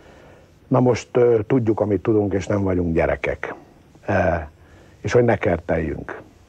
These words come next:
Ez egy olyan szuggesztió, hogy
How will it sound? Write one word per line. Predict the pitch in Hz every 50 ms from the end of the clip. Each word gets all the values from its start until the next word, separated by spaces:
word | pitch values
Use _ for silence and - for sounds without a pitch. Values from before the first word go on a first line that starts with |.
| _ _ _ _ - - - - - - - - - - - - - _ - - _ _ _ - - - - _ _ _ - -
Ez | - 143 143 139 131 117 - - - - _ _ _ _ _ _ _ _ _ _ _
egy | - 113 113 131
olyan | 139 139 127 113 101
szuggesztió, | 87 - 131 123 110 117 107 87 - - - 113 113 110 110 107 104 92
hogy | 78 107 104 92